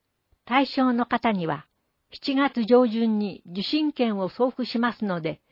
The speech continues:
事前に指定医療機関へお問い合わせの上、指定医療機関の診療日、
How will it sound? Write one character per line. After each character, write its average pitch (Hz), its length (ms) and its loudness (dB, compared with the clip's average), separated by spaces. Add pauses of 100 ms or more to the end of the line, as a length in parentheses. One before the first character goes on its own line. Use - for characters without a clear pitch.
(520)
事 190 180 -6
前 269 180 4
に 240 440 0
指 - 160 -20
定 285 280 2
医 247 60 -2
療 277 180 2
機 - 140 -18
関 233 280 0
へ 175 220 -2
お 202 80 -6
問 254 200 0
い 262 80 4
合 254 80 4
わ 254 120 6
せ 233 140 0
の 214 200 2
上、 175 280 0 (500)
指 - 120 -18
定 277 300 4
医 233 60 -4
療 285 220 4
機 - 120 -16
関 233 300 2
の 180 160 0
診 254 340 2
療 233 260 6
日、 147 200 -6